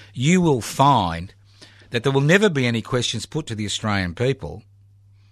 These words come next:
to increase people's rights. Now, in some countries like Switzerland, you can have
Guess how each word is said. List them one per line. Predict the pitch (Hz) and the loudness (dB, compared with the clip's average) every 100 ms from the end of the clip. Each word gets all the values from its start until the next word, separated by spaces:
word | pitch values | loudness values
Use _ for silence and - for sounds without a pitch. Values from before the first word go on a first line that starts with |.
| - - - - - - - | -20 -20 -20 -20 -20 -20 -8
to | 143 143 | -6 0
increase | 156 196 - 143 82 73 - - - - - - - - - - - - - - - - - - - - - - - - - - - - - - | 0 0 0 0 0 -4 -8 -10 -12 -16 -20 -20 -20 -20 -20 -20 -20 -20 -20 -20 -20 -20 -20 -20 -20 -20 -20 -20 -20 -20 -20 -20 -20 -20 -20 -6
people's | 135 117 113 104 | -4 -2 -2 0
rights. | 117 127 101 - - - - - - - - - - - - _ _ - - _ _ - - - - - - - - - - - - - - - - - | 0 0 -2 -10 -10 -10 -16 -20 -20 -20 -20 -20 -20 -20 -20 _ _ -20 -20 _ _ -20 -20 -20 -20 -20 -20 -20 -20 -20 -20 -20 -20 -20 -20 -20 -18 0
Now, | 143 | 2
in | 143 | 4
some | - 196 | 4 2
countries | - 113 104 107 | 0 -2 -2 0
like | 104 | -2
Switzerland, | - 190 - 101 85 | -2 -4 -2 -4 -4
you | |
can | 107 | -2
have | 107 | -4